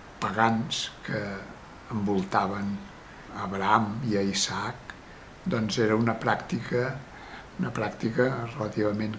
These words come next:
comuna que oferien els primogènits per aplacar la, la ira dels, dels, dels déus, eh? I en aquest context es podia arribar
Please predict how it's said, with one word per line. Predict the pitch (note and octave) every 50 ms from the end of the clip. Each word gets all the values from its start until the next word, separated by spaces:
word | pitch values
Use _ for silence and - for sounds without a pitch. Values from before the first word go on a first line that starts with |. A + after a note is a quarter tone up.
| - -
comuna | - A2+ G#2 A2 A#2 C3+ B2+ A2+ A2 A2+ F#3 F#3 - - - - - - - - - - - - - - -
que | - - F#3 - G#2+ G2+ G#2 G#2+ G#2+ - - - - - - - - - -
oferien | - B2+ - - - A#2+ A2+ A2+ A2+ A#2 A#2+ B2+ C#3 C3 B2 - - - - - - - - - - -
els | A#2 A2 G#2+ - -
primogènits | - B2 A#2+ G#2 G#2 G2+ G2 F#2+ A2+ B2+ C3 A#2+ A#2+ B2 B2 - - - - - - - - - - - - - - - - -
per | - A2
aplacar | G#2+ G#2 - - A2+ A2 - - - C#3 C#3 C#3 C#3 - - - - - - - - - F#3+ - G#3
la, | G#3 - F#2 F#2+ - - - - - - - - -
la | - A2 G#2+ G#2+
ira | A2 A#2 A#2+ A2+ G#2+ G2+ G2 F#2+
dels, | G2+ G2 F#2+ F#2+ F#2+ - - - - - -
dels, | G3+ - A2 G#2 F#2+ F#2+ F#2+ F#2+ - - - - - -
dels | - - A2 G2+ G2+ G2 G#2+
déus, | A2+ G#2+ G#2+ G#2+ G#2 G2 - - - - - - - - -
eh? | G2 G2 G2 - - - - - - - - - - - - - - - - - -
I | - F3 A#2
en | A2 G#2+
aquest | G#2+ - - A#2 A2+ - - - -
context | - - B2+ G#2+ - - - C#3+ C3 C3+ - - - - - - - - - - - - - -
es | - -
podia | - - - B2 A2+ A#2 A#2+ B2 B2+
arribar | B2+ C#3 C3+ B2 A#2+ A#2+ A2+ B2